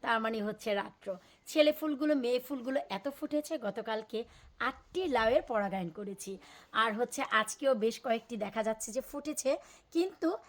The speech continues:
একদমই ভাগ্যের উপর ছেড়ে দিচ্ছি। ওই পেছনেরগুলো আমি একদমই নাগাল পাবো না। ওই যে দেখতে পাচ্ছেন,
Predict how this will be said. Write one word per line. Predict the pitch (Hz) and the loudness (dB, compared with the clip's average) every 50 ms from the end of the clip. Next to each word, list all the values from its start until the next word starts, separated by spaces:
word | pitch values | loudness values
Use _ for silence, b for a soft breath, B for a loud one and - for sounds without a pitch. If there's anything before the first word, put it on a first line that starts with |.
| b b _ - | b b _ -4
একদমই | 233 233 220 220 220 302 339 415 427 | -2 -2 -2 4 4 4 4 4 0
ভাগ্যের | 320 226 226 226 220 208 247 262 | 0 0 0 0 2 2 2 2
উপর | 262 - 285 285 | 2 2 0 -2
ছেড়ে | 277 - 262 220 226 | -2 -2 -2 0 0
দিচ্ছি। | 214 214 247 240 - - 349 359 - | 0 -2 -4 -6 -4 -6 -6 -6 -2
ওই | - 233 226 | -2 -2 -2
পেছনেরগুলো | 220 - 247 226 - - 302 320 339 330 277 349 339 349 | -2 -4 -6 -6 -4 -4 -2 -2 -2 -2 -4 -2 2 4
আমি | 349 339 311 247 247 302 b b b b b _ | 4 4 4 2 0 -2 b b b b b _
একদমই | - 220 226 220 202 196 247 254 294 349 | 0 0 2 2 0 -2 0 0 2 2
নাগাল | 339 254 214 196 202 190 - | 2 2 2 0 -2 -2 -2
পাবো | 208 190 175 190 | -4 -6 -4 -4
না। | 196 202 175 b b b b b - | -6 -6 -8 b b b b b -8
ওই | - 370 392 | -4 -4 -2
যে | 381 415 | -2 -2
দেখতে | 349 381 381 - 403 | -4 -4 -6 -6 -4
পাচ্ছেন, | - - 349 349 349 - 370 370 | -2 -2 -2 -2 -2 -4 -4 -4